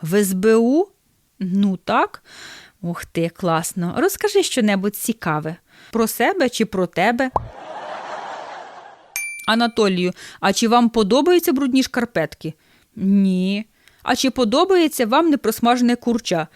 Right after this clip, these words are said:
«Ні». «А чи подобаються вам невипрані сорочки?» «Ні». «А чого ви питаєте?» «А того, що не слід робити компліменти моїй Марічці». «Милий, сьогодні в нас розвантажувальний день».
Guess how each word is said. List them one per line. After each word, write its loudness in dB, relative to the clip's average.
«Ні». 2
«А -2
чи 0
подобаються 2
вам 4
невипрані 2
сорочки?» -2
«Ні». 0
«А 0
чого 2
ви 2
питаєте?» 0
«А 2
того, 2
що -2
не 2
слід -2
робити 0
компліменти 2
моїй 2
Марічці». 0
«Милий, 0
сьогодні 0
в 2
нас 0
розвантажувальний 0
день». 0